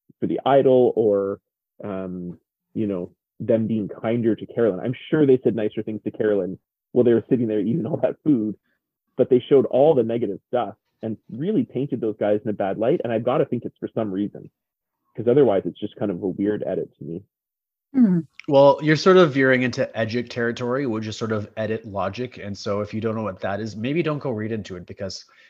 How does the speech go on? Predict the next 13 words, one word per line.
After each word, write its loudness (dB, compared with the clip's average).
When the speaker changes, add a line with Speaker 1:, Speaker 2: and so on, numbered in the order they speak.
Speaker 3:
it'll -2
really 0
just -8
mess -8
with -8
the -4
way -2
that -8
you -6
view -8
Survivor. -6
Speaker 1:
<laughs> 0
Speaker 3:
But 2